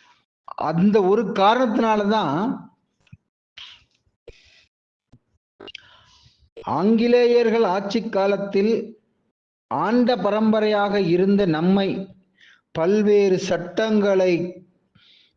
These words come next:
புகுத்தி, அதாவது குற்றப்பரம்பரை சட்டம்ல இருந்து எல்லா சட்டங்களையும் புகுத்தி, நமது ஒற்றுமைகளை குலைத்து,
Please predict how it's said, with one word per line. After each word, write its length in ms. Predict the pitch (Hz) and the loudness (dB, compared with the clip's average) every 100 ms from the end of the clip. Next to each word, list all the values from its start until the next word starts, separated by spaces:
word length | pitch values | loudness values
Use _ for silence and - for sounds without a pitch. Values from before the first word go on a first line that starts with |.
| _ | _
புகுத்தி, 840 | 160 165 208 214 196 190 202 208 - - _ _ _ _ - | -2 0 0 0 0 2 0 -2 -10 -20 _ _ _ _ -12
அதாவது 320 | 143 156 175 | -4 -4 -2
குற்றப்பரம்பரை 760 | 170 175 190 - 175 170 160 160 | -4 -4 -4 -2 -2 0 0 -2
சட்டம்ல 340 | 160 - 156 | -6 -2 -2
இருந்து 220 | 151 175 | 0 2
எல்லா 180 | 165 160 | 2 0
சட்டங்களையும் 680 | 156 139 170 165 165 160 131 | -2 -4 -2 0 0 0 -2
புகுத்தி, 580 | 123 143 131 180 - - _ _ _ _ _ _ _ _ - - - _ _ _ _ _ _ _ _ _ _ _ - - | -2 -2 -2 -4 -6 -14 _ _ _ _ _ _ _ _ -20 -20 -20 _ _ _ _ _ _ _ _ _ _ _ -20 -10
நமது 440 | 131 139 165 156 | -4 -2 -2 0
ஒற்றுமைகளை 760 | 143 165 - 226 233 208 196 - | 0 -2 -2 0 0 2 0 -2
குலைத்து, 800 | 170 165 196 185 - 190 208 | 0 2 2 0 0 0 0